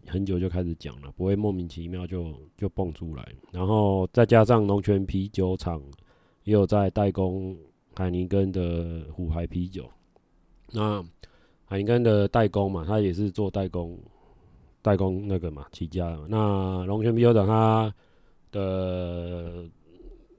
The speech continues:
产量是 OK 的，就是它年产量可达十万吨啊，就是它的，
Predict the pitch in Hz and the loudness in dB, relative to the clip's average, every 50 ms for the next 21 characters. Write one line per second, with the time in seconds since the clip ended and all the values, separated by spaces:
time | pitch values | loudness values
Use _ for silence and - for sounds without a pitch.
0 | _ _ - - - 98 101 117 131 117 104 127 127 107 107 - - 104 98 95 | _ _ -8 -4 -2 0 2 2 2 2 2 0 2 2 2 2 0 -2 -2 0
1 | 92 90 82 120 123 127 120 123 123 120 120 120 117 120 - _ _ - 107 107 | -2 -4 0 2 2 2 2 2 2 4 2 2 0 -2 -8 _ _ -4 -4 -4
2 | 110 107 110 95 95 107 113 107 95 - 92 90 - - 90 90 85 - - 95 | -2 -2 -4 -2 -2 -2 -2 -2 -2 -4 -6 -8 -6 -6 -6 -6 -6 -6 -4 -2
3 | 101 104 101 101 92 - 104 87 80 78 78 - 110 120 113 113 120 110 107 101 | 0 0 0 0 -2 -2 -4 -4 -4 -8 -8 -6 -4 -2 0 0 0 2 2 2
4 | 95 95 92 90 87 90 92 | 2 2 2 0 0 -2 -4